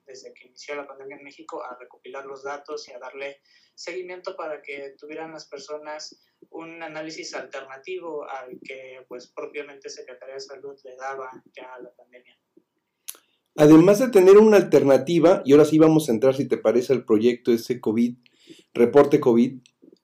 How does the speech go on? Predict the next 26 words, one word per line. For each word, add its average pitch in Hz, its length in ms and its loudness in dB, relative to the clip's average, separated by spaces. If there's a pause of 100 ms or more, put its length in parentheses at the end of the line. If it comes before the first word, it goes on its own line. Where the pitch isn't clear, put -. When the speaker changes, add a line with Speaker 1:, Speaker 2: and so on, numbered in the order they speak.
Speaker 2:
que 143 120 0
la 135 140 8
verdad, 160 560 6
no 165 280 4
porque 156 200 0
me 131 120 4
sienta 165 300 4
viejo, 165 420 4
pero... 147 340 6 (520)
Eh, 120 800 4 (160)
que 127 120 2
lo 143 100 8
haga 160 80 8
un 160 120 6
joven 156 680 6
universitario 139 1040 6
de 120 120 6
la 107 100 4
unam, 143 560 4 (300)
mexicano, 135 1080 4 (260)
que 131 120 2
diga, 147 280 10
"Voy 156 240 10
a 160 40 8
hacer 143 240 4
esto", 151 600 6